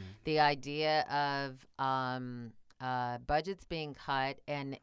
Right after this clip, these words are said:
agents not signing on baby level writers 'cause they're like, "Why are we gonna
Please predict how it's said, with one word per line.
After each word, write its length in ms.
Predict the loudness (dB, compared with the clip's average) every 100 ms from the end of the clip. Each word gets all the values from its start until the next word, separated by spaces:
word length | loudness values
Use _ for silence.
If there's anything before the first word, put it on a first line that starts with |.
| -8
agents 520 | -6 -4 -6 -8 -10
not 580 | -6 -2 -2 -2 -6 -12 -14 -16 -20 -6
signing 480 | 0 0 0 -4 -4
on 320 | -4 -4 -4
baby 260 | -6 -4
level 300 | -4 -4 -4
writers 480 | -2 0 0 -4 -8
'cause 200 | -10 -8
they're 140 | -6 -4
like, 220 | -4 -2
"Why 260 | 0 2
are 100 | 0
we 100 | -4
gonna 440 | -6 -6 -4 -6